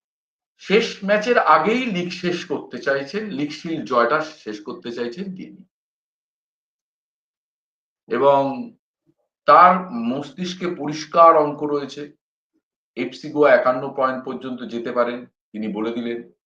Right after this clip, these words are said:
তখনও জানতেন না যে জামশেদপুর ফর্টি নাইন পর্যন্ত যেতে পারেন, তিনি মোটামুটি ঠিক করে রেখেছিলেন। কিন্তু জামশেদপুর আজকে আলাউদ্দিন আজারের জোড়া গোলের সৌজন্যে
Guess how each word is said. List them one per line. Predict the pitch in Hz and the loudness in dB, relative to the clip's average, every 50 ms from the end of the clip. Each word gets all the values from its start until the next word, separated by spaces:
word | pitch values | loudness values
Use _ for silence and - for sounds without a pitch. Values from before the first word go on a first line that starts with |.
| _ _ _ _ _ _ _ _ _ _ _ _ _ _ _ _ - | _ _ _ _ _ _ _ _ _ _ _ _ _ _ _ _ 0
তখনও | - 117 - - 160 175 180 180 | 2 2 2 0 -2 -2 0 4
জানতেন | 160 151 147 147 147 - 160 156 151 151 | 6 6 6 4 2 -2 -4 -4 -4 -2
না | 147 143 147 151 - - _ _ _ _ _ _ _ _ _ _ _ _ _ _ _ _ _ _ _ _ _ _ | -4 -4 -4 -4 -8 -14 _ _ _ _ _ _ _ _ _ _ _ _ _ _ _ _ _ _ _ _ _ _
যে | - 185 127 131 131 120 - - - _ _ _ _ _ - | -12 -6 -4 -2 -2 -2 -4 -8 -12 _ _ _ _ _ -4
জামশেদপুর | 196 127 123 131 - - - 165 165 165 - 156 151 156 151 | 2 4 4 4 4 2 -4 -6 -6 -6 -6 -4 -4 -4 -2
ফর্টি | - 131 - - - 156 147 | -2 -4 -4 -4 -4 -4 0
নাইন | 139 135 131 131 135 131 | 2 2 2 2 -2 -6
পর্যন্ত | - 147 143 - - 143 143 131 139 131 | -8 -8 -8 -8 -10 -12 -12 -12 -12 -12
যেতে | 120 127 123 135 | -10 -10 -8 -6
পারেন, | 131 131 127 127 131 127 123 | -4 -4 -4 -4 -4 -8 -10
তিনি | 127 123 127 | -10 -10 -8
মোটামুটি | 123 123 120 120 123 123 123 123 123 123 | -8 -6 -4 -4 -4 -4 -4 -6 -8 -12
ঠিক | 117 117 117 117 - | -12 -14 -18 -18 -14
করে | 131 123 120 117 | -10 -8 -8 -6
রেখেছিলেন। | 113 113 113 117 113 - 110 110 113 113 - - _ _ _ _ _ _ _ _ _ _ _ _ _ _ _ _ _ _ _ - | -6 -8 -10 -10 -12 -12 -10 -10 -10 -12 -14 -18 _ _ _ _ _ _ _ _ _ _ _ _ _ _ _ _ _ _ _ -12
কিন্তু | 147 151 151 156 | -12 -10 -10 -4
জামশেদপুর | 151 135 113 113 117 - - 139 139 - - 151 147 135 113 | 2 2 2 2 2 -2 -8 -10 -10 -8 -6 -2 0 0 0
আজকে | 101 104 110 131 180 196 - - - _ _ _ _ _ _ _ - | 0 -4 -6 -6 -8 -8 -8 -12 -18 _ _ _ _ _ _ _ 0
আলাউদ্দিন | 107 120 147 165 180 - - - 185 196 202 - - - | 2 4 6 6 6 4 2 0 -4 -8 -8 -10 -8 -2
আজারের | 104 110 110 131 135 135 135 151 156 156 156 - - | 2 2 2 4 2 0 0 0 -4 -4 -6 -10 -16
জোড়া | - - 123 127 127 147 156 160 156 151 - | -14 -10 -6 -2 2 4 4 4 4 2 -2
গোলের | 104 107 113 117 127 135 143 143 143 | -4 -8 -8 -6 -6 -6 -8 -8 -12
সৌজন্যে | - - - 120 139 156 160 156 160 143 117 98 82 - - - - | -14 -12 -8 -4 -2 -2 0 4 4 2 2 0 -6 -10 -14 -16 -18